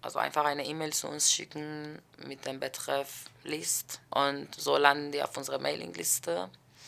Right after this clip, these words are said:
Aber gibt es einen kleines Punkt, und zwar in den letzten eineinhalb Jahren, der Kanal hatte sich total verändert. Dieses Bild von Kanal ist nicht dieses Bild, die viele Leute von vorher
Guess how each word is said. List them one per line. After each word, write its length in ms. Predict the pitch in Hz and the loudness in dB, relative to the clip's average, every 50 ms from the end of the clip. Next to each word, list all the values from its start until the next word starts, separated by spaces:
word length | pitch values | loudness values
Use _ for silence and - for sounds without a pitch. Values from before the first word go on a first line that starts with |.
| - - - - - - - - - - - - - | -18 -16 -16 -16 -16 -16 -18 -18 -18 -20 -20 -12 -2
Aber 380 | - - 151 151 - 135 135 135 | 2 2 2 4 4 2 2 2
gibt 180 | - - - | 0 -2 -2
es 100 | 160 151 | 2 4
einen 360 | 160 165 170 160 165 165 - - | 4 4 4 4 2 2 2 0
kleines 380 | - - 156 156 160 160 - | 0 0 0 2 2 0 0
Punkt, 680 | - - - - 180 180 180 180 180 185 185 - - - | 0 -2 -4 -2 0 0 0 -2 -4 -8 -10 -10 -12 -8
und 240 | - - 151 156 - | -6 -4 -4 -4 -2
zwar 580 | - - - - 156 156 156 160 160 156 156 | -4 -4 0 2 4 6 6 8 6 6 4
in 100 | - 131 | 2 -2
den 80 | 147 151 | -4 -2
letzten 260 | 151 156 151 - - | -2 -2 -2 0 0
eineinhalb 440 | 156 156 160 160 160 160 160 160 156 | 0 0 0 -2 2 4 4 4 4
Jahren, 280 | 160 156 160 156 156 156 | 6 6 6 6 4 2
der 100 | 156 151 | -2 -2
Kanal 360 | - 147 147 151 - - 151 | -2 -2 0 0 0 -2 -2
hatte 160 | 151 - 156 | -4 -6 -4
sich 160 | 151 143 143 | 2 4 4
total 320 | - 151 151 - 151 156 156 | 4 4 4 2 2 2 2
verändert. 680 | - - - 151 156 151 143 143 143 - - - - - - - - - - - - - - - - - - - - - - | 2 2 4 4 2 2 2 2 2 2 0 -4 -8 -8 -12 -20 -20 -20 -18 -18 -18 -18 -18 -18 -18 -20 -20 -20 -20 -14 -10
Dieses 300 | - 147 - - 143 147 | -6 -6 -2 -2 -2 -2
Bild 280 | - - 156 156 151 - | 0 0 0 0 0 0
von 200 | - 151 151 151 | 0 0 -2 0
Kanal 440 | - 151 151 151 147 151 151 151 151 | -2 -4 0 4 6 6 6 4 4
ist 180 | - - - | 0 -4 -4
nicht 240 | - 151 147 - - | -2 0 0 0 0
dieses 200 | - 143 151 143 | -2 -4 -4 -4
Bild, 420 | 143 - 147 143 143 139 - - | -2 -4 -6 -6 -6 -8 -10 -10
die 320 | 143 143 147 147 147 143 143 | -8 -6 -6 -6 -6 -8 -8
viele 240 | - - - - 147 | -8 -6 -4 -4 -2
Leute 280 | 139 143 143 139 131 | -2 -2 -4 -4 -4
von 160 | 127 - 143 | -6 -6 -6
vorher 460 | 147 - - 143 143 139 139 135 - | -4 -2 -2 0 0 0 -2 -4 -6